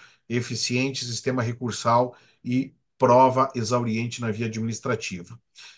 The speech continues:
Dada essa paulada, a oficina seis vem com o monstrinho, né? O professor Rodrigo Sodero aí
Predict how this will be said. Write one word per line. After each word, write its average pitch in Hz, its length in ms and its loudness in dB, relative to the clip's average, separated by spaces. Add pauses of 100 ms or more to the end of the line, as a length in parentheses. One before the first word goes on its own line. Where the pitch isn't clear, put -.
(760)
Dada 156 480 4
essa 170 180 4
paulada, 165 880 4 (480)
a 139 140 -4
oficina 151 480 0
seis 165 720 -2 (260)
vem 151 260 -2
com 160 120 -4
o - 20 0
monstrinho, 160 600 2
né? 180 180 8
O - 400 -10
professor 135 320 -2
Rodrigo 151 320 2
Sodero 131 640 2
aí 139 340 0